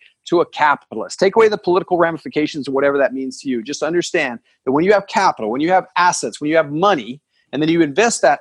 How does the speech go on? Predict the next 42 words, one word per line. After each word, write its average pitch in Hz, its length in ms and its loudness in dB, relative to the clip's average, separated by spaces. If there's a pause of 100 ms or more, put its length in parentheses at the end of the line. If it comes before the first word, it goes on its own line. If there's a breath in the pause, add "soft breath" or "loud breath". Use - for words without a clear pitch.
asset, 139 380 0
those 131 180 2
money, 139 280 2
or 147 80 4
you 135 140 2
own 190 240 2
an 175 80 2
asset, 135 380 -2
and 139 100 -2
then 160 120 0
it 165 160 -2
pays 165 260 0
you 160 120 -4
cash - 480 -6
flow, 120 380 0 (200 loud breath)
and 151 120 2
you 160 80 2
can 165 140 0
live 196 260 2
off 233 200 2
the 202 80 -2
cash 190 420 -4
flow, 107 340 -2 (220)
you 160 100 2
can 165 140 2
reach 220 200 0
a 208 80 2
point 196 320 0
of 175 80 -2
time 170 300 0
in 151 60 -2
life 131 260 2
where 151 100 0
you 143 80 2
no 151 160 2
longer 151 240 2
have 139 200 -4
to 151 80 -2
work. 127 260 2 (100)
You 139 160 0
live 156 200 4
off 165 200 4